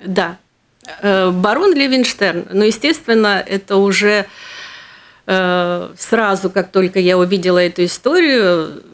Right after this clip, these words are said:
загуглила Левенштерны, но они у меня всё равно на услуху всегда были. Фамилия эта знаменитая, особенно у нас, э, в Лифляндии.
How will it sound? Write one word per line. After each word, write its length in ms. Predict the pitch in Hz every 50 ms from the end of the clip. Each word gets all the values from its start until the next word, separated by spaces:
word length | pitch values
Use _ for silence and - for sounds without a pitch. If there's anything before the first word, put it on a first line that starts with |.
| - -
загуглила 880 | 170 170 180 180 185 208 277 294 269 262 269 262 254 247 233 220 214
Левенштерны, 880 | 202 185 170 170 170 170 - - - - 247 254 254 262 247 233 220 202
но 140 | 190 190 185
они 240 | 170 170 165 165 165
у 20 |
меня 220 | 160 165 165 165 160
всё 200 | - - - 180
равно 260 | 180 180 220 254 285 277
на 140 | 269 254
услуху 400 | 247 240 - - 240 240 - 226
всегда 480 | 214 - - - 208 202 196 220 208 196
были. 320 | 190 190 196 196 190 190
Фамилия 480 | 185 - 175 165 170 175 165 160 165 156
эта 140 | 156 - 165
знаменитая, 640 | 160 - 165 170 185 202 240 285 320 - - 196 170
особенно 500 | 165 - - 156 160 160 160 160 160 160
у 40 | 160
нас, 320 | 160 160 151 151 - - -
э, 160 | 170 165 165
в 40 | 160
Лифляндии. 760 | 160 156 - - 190 208 220 233 220 190 190 180 175 175 180